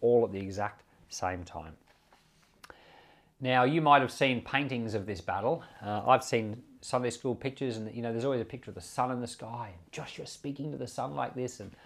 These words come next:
the truth is, I don't think they saw the sun,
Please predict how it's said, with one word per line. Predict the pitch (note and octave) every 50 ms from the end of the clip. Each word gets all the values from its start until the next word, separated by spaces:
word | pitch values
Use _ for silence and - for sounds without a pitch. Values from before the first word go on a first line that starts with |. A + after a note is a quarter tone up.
| - - - - - - - - - - _ _ _ _ _ _ -
the | -
truth | - - - - G3 G3+ F#3 -
is, | C3+ A#2+ A2+ A2+ G#2 - - - - C#3 - - - _ _ -
I | G#2+ A2+
don't | C3+ D3 C3+
think | A2+ - C#3 C3+
they | A#2+ G#2+
saw | - - - B2 A2+ A2
the | G#2 G2+
sun, | - - G2 F2+ E2+ E2